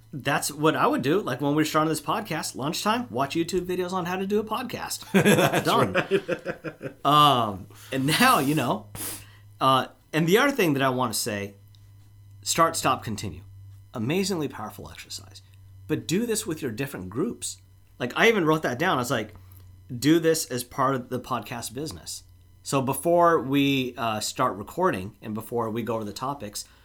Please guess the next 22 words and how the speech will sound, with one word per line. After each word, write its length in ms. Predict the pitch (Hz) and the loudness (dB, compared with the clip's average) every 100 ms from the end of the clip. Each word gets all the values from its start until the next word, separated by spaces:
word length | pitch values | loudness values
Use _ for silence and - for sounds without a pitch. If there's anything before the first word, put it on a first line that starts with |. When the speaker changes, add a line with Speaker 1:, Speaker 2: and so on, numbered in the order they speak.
| - | -8
Speaker 1:
we'll 100 | 170 185 | 2 2
just 120 | - | 4
cover 240 | 160 139 | 2 2
some 180 | - 123 | 0 -2
business 320 | 120 104 104 | -2 -4 -4
stuff 220 | - 104 | -6 -6
that 100 | 98 | -6
we 140 | 95 95 | -6 -6
do 140 | 95 | -8
for 120 | 101 | -8
the 80 | 98 | -10
podcast. 480 | - 131 - 82 - | -6 -6 -6 -12 -16
You 80 | 85 | -14
know, 40 | |
how, 100 | 110 - | -14 -8
what 100 | 117 | -6
are 80 | 107 | -6
the 80 | 101 | -4
numbers 400 | 135 156 139 139 | 0 0 0 -2
looking 300 | 139 127 123 | -4 -4 -4
like 360 | 120 117 110 | -2 -4 -6
and, 200 | 98 95 | -10 -10